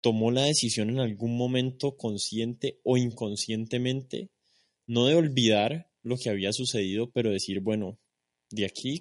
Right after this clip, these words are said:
queda nomás ir para adelante, porque, porque tra-, seguir achacándole los errores a las personas que los cometieron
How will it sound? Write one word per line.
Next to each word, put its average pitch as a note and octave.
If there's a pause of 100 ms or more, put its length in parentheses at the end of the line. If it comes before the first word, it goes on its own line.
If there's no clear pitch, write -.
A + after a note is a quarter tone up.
queda B2
nomás G#2+
ir A#2+
para C3
adelante, G#2+
porque, - (920)
porque F#2+ (1500)
tra-, G#2+
seguir B2+ (920)
achacándole B2+
los C3+
errores G#2
a A#2+
las A#2
personas F#2+
que -
los A2+
cometieron A2+